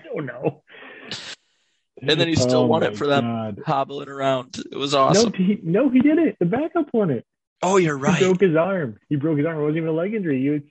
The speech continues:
Speaker 1: snapped his arm in half. <laughs>
Speaker 2: Oh, shit! That hit was brutal, too. God, what a
Speaker 1: What a
Speaker 2: ridiculous
Speaker 1: game. Oh, God, what a, what a highlight of the college
Speaker 2: No,
Speaker 1: football
Speaker 2: no.
Speaker 1: season.
Speaker 2: We're, we're both missing this.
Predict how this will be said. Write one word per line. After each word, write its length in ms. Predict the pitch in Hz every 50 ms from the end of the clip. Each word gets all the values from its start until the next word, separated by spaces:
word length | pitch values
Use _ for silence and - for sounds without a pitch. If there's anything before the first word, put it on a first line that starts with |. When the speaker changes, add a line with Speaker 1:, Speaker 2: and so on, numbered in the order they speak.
| _
Speaker 1:
snapped 340 | - 180 180 175 175 175 -
his 160 | 185 175 160
arm 280 | 165 160 170 190 196 180
in 100 | 151 131 -
half. 120 | 139 - - 762 - -
<laughs> 80 | - 719 831 855 _ _ _ _ _ _ -
Speaker 2:
Oh, 360 | 131 147 147 139 127 117 107 -
shit! 540 | - - - - - - - 131 107 95 - -
That 180 | 107 110 - -
hit 180 | 113 113 -
was 160 | - 98 -
brutal, 480 | - - 92 95 104 104 104 101 92 98 -
too. 380 | - - 98 95 90 - 110 104 - - - - - - - - - - _ _ -
God, 320 | - 120 - - 104 101
what 180 | 92 101 120 123
a 40 | 123
Speaker 1:
What 40 | 110
a 0 |
Speaker 2:
ridiculous 720 | 104 87 - - - 104 98 - - - 277 254 - - 214 220
Speaker 1:
game. 280 | 226 226 226 214 180 156 - _ _ _ _ _ _ -
Oh, 220 | 127 110 107 101
God, 160 | 98 120 113 113
what 180 | 123 135 120
a, 220 | 113 101 98 - _ -
what 100 | 151 131
a 80 | 104
highlight 340 | - - - 127 123 117 110
of 60 | 110
the 80 | 104 110
college 260 | - 127 117 107 104 - -
Speaker 2:
No, 220 | 254 285 277 277
Speaker 1:
football 60 | 262 254 247 220
Speaker 2:
no. 80 | 127
Speaker 1:
season. 260 | 113 107 101 95 98 _
Speaker 2:
We're, 240 | - 139 185 185 143
we're 240 | 135 143 147 160 160
both 340 | 135 123 131 131 127 - 123
missing 320 | 120 117 - - 104 90
this. 300 | 85 80 - - - -